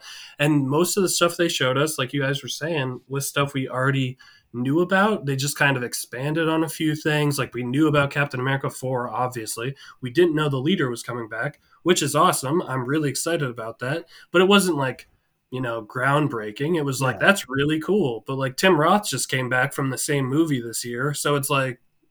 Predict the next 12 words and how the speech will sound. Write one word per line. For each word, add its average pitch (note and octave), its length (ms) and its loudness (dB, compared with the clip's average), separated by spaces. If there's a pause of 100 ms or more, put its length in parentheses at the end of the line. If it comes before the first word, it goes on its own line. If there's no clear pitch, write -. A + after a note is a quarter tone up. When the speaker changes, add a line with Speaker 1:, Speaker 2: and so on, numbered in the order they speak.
(320)
Speaker 1:
we E3 180 2
know D3 280 4
that C#3+ 180 0
they're B2+ 120 0
not B2+ 180 0
afraid C3+ 380 0
to B2+ 60 -2
use B2+ 420 -2
the B2 100 -6
Incredible A2+ 440 -6
Hulk F3+ 340 -4
now. B2 360 -8